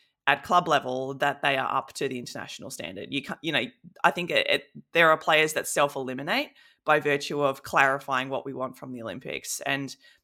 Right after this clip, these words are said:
if the goal is to try and get a medal, as it appears to be from all the noise that's coming out of Matilda's camp, I think we pretty much see the World Cup team. And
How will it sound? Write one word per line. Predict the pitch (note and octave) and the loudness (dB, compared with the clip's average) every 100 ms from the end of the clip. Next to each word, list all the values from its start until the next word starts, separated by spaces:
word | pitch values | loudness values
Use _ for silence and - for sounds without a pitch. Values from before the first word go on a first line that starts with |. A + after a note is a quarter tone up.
| _ - | _ -4
if | E3 E3 | -4 -2
the | E3+ | 2
goal | D#3+ E3+ C#3 D#3 G#3+ B3+ _ _ | 6 8 6 2 -4 -10 _ _
is | E3+ C#3+ | -4 -4
to | - | -6
try | F3+ D#3 | -2 -2
and | D3+ | 0
get | D3+ | -2
a | C#3 | -2
medal, | C3+ D3 A#2+ C#3+ C#4+ _ _ _ | -2 -2 -2 -6 -8 _ _ _
as | D3+ E3 | 0 0
it | E3 - | -2 -6
appears | D3+ E3+ F#3+ F3 - _ - | -4 -2 -2 -4 -12 _ -8
to | F3+ | -2
be | G3+ G3+ F#3 | 2 2 2
from | - E3 | -2 -4
all | D#3+ F3 | -2 -2
the | D#3+ | -4
noise | E3 F3+ D3+ D#3+ | -4 -2 -2 -2
that's | D#3 - | -8 -10
coming | D#3 D3 | -10 -6
out | D3 C3 | -4 -4
of | D3 - | -8 -10
Matilda's | D3 E3 D3 C#3 | -10 -8 -8 -6
camp, | D#3+ D3 B2 E3 _ _ _ _ _ _ - - | -4 -2 -4 -8 _ _ _ _ _ _ -20 -4
I | E3 | -2
think | E3 F3+ - | 0 -4 -4
we | F3+ | -4
pretty | F3 - F#3 F#3 | -4 -6 -4 -2
much | F3 - | -2 -2
see | F3 E3+ | -2 -2
the | D#3 | -2
World | D#3+ E3 | -4 -4
Cup | - | -10
team. | - B2 D#2 D3 _ _ _ _ _ _ - | -6 -6 -6 -12 _ _ _ _ _ _ -8
And | - C#3+ D3 C#3+ | -2 -2 -2 -6